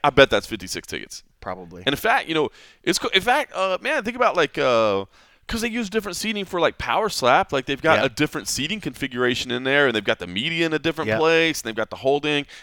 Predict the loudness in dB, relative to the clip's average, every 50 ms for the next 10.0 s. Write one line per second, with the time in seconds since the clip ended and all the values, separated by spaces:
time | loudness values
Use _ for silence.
0 | _ -2 0 0 0 0 0 0 0 2 2 4 4 4 2 -2 -4 -4 -2 -2
1 | -2 0 0 -2 -2 -2 -4 -6 -8 -8 -8 -6 -4 -4 -6 -6 _ -4 -4 -2
2 | -2 -4 -4 -4 -4 -6 -8 -4 -4 -4 -6 -4 -6 -6 -6 -6 -10 -12 -10 -6
3 | -2 0 0 0 0 -2 -6 -2 2 2 2 2 0 -4 -10 -20 -20 _ _ -6
4 | -4 -2 0 2 0 0 0 -2 -6 -8 -6 -4 -2 0 0 0 0 -2 -6 -16
5 | _ _ -10 -8 -6 -6 -6 -4 -4 -6 -6 -6 -6 -6 -2 0 0 0 0 -2
6 | 0 0 0 -2 -2 -6 -10 -10 -10 -10 -8 -4 -2 -2 0 0 -2 -4 -2 0
7 | -2 -2 -2 -6 -14 -20 -18 _ -8 -4 -4 -2 -2 -2 -2 -4 -4 -6 -6 -6
8 | -4 0 2 2 2 4 6 6 6 6 4 2 0 0 -2 -6 0 4 4 4
9 | 4 2 -4 -8 -8 -6 -6 -6 -8 -6 -6 -6 -6 -6 -6 -10 -10 -12 -16